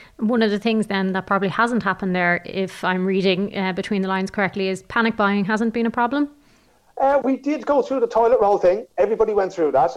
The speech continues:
Speaker 2: I don't know why. Uh, there
Speaker 1: It's
Speaker 2: has
Speaker 1: the
Speaker 2: been a
Speaker 1: one
Speaker 2: little
Speaker 1: thing, it's the one common thing.
Speaker 2: Yeah, well, I don't know what, I don't know why, and I, I, I don't know. There's a great P H D to be had out of that. If there's any scientists listening who want to get into that, I'd love to know why this happened. But there was a little bit now. Um,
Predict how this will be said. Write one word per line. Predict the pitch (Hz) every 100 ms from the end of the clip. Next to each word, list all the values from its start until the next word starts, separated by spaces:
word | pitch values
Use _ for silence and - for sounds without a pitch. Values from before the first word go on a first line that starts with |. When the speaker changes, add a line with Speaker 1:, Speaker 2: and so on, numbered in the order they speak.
| -
Speaker 2:
I | 147
don't | 151
know | 135
why. | 120 135 180 151
Uh, | 165
there | 160
Speaker 1:
It's | 175
Speaker 2:
has | 185
Speaker 1:
the | 226
Speaker 2:
been | 214
a |
Speaker 1:
one | 247 294
Speaker 2:
little | 294 254
Speaker 1:
thing, | 240 226
it's | 220 214
the | 208
one | 208 226 240
common | - 214 233 240
thing. | 202 180 175
Speaker 2:
Yeah, | 170 185
well, | 202
I | 190
don't | 208
know | 170
what, | - 196
I | 160
don't | 151 175
know | 147
why, | 151 147 127
and | 120
I, |
I, | 123 135 135
I | 127
don't | 147
know. | 127
There's | 123
a | 127
great | 170 165
P | - 160
H | 139 -
D | 143 147
to | 127
be | 120
had | 131 127
out | 113
of |
that. | 123 127
If | 117
there's | 117
any | 143 135
scientists | - 139 139 131 135
listening | 127 -
who |
want | 123 117
to |
get | 120
into | 120
that, | 117 139
I'd | 139
love | 123 131 139
to | -
know | 127
why | 110 123
this | 110
happened. | 131 - 127 117 - - -
But | 190
there | 196
was | 185 202
a | 185
little | 196 208 190 170
bit | 156 143
now. | 135 120 139
Um, | 143 139